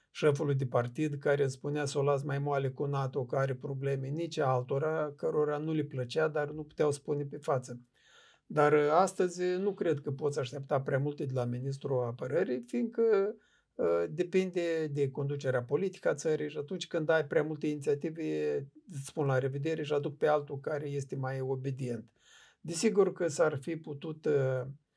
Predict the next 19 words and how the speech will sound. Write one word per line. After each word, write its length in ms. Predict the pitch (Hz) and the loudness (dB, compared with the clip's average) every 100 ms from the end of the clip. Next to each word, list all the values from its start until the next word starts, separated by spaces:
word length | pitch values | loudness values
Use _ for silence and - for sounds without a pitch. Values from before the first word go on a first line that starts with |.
| _ _ - _ | _ _ -20 _
colabora 460 | - 147 143 151 151 | 2 4 6 4 4
mai 200 | 143 135 | 2 -2
aproape 400 | 135 139 135 131 | 0 -2 -2 -6
cu 160 | - | -4
Ucraina, 640 | 131 120 123 127 151 220 | -4 -2 -2 -2 0 -2
deși 340 | 262 262 240 233 | -2 -2 -2 0
eu 140 | 180 | 0
cred 280 | 165 175 143 | 0 -2 -2
că 100 | 147 | -2
ei 160 | 143 123 | -4 -4
colaborează. 840 | 127 120 120 123 170 185 226 240 - _ _ _ _ | -4 -4 -2 0 0 0 -2 -4 -10 _ _ _ _
Uh, 420 | 143 147 143 143 143 | 0 4 4 2 -2
s-ar 300 | 139 160 156 | 2 2 0
fi 200 | - 165 | -6 -8
putut, 480 | 160 143 170 165 | -8 -6 -6 -2
uh, 220 | 160 151 147 | 2 2 2
solicita 720 | 139 147 139 135 - - 151 | 0 -2 -2 -2 -2 2 2
și 120 | - | 2
convinge 800 | 143 135 143 151 135 131 123 | 0 0 0 -2 0 0 0